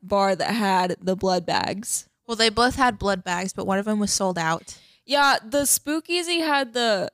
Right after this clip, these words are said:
Speaker 1: sold out blood bags. And whenever I went there, whenever we went there, I should say, so they had, like, an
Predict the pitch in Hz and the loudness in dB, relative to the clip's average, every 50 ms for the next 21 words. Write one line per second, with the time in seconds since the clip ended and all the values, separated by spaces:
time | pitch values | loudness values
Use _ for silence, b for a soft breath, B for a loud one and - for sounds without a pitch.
0 | _ - - - - - 220 226 233 240 240 240 - - 208 208 208 202 185 202 | _ -8 -4 -2 -2 0 0 0 0 2 0 0 0 0 0 0 0 0 0 0
1 | 202 202 196 190 190 - - - _ - 269 285 269 240 220 220 208 214 - - | 2 2 2 0 -2 -4 -10 -10 _ -4 -2 0 2 2 2 2 2 0 -4 -8
2 | _ _ _ _ _ _ _ _ _ _ _ _ _ _ _ _ _ _ - 226 | _ _ _ _ _ _ _ _ _ _ _ _ _ _ _ _ _ _ -2 0
3 | 247 254 277 285 277 330 339 330 320 311 247 247 233 226 - 233 214 202 202 196 | 2 2 2 2 2 2 4 4 2 2 0 -2 -2 -2 -2 0 2 4 4 4
4 | 196 196 190 202 214 - _ _ _ _ _ _ _ _ _ - 208 220 233 220 | 4 2 2 0 -4 -8 _ _ _ _ _ _ _ _ _ -4 -2 0 0 0
5 | 233 220 208 208 220 220 208 190 170 190 - - - 95 - - - 202 196 - | 0 0 0 -2 -2 -2 -2 -4 -6 -8 -10 -10 -10 -10 -10 -8 -6 -6 -4 -4
6 | 185 190 - - - - - 226 226 - - _ _ _ _ _ _ _ _ _ | -6 -6 -6 -6 -6 -4 -4 -4 -6 -6 -8 _ _ _ _ _ _ _ _ _
7 | _ _ - - - 233 233 233 240 247 262 254 254 269 262 254 254 233 | _ _ -2 0 2 2 4 4 4 4 2 2 2 2 0 0 0 -2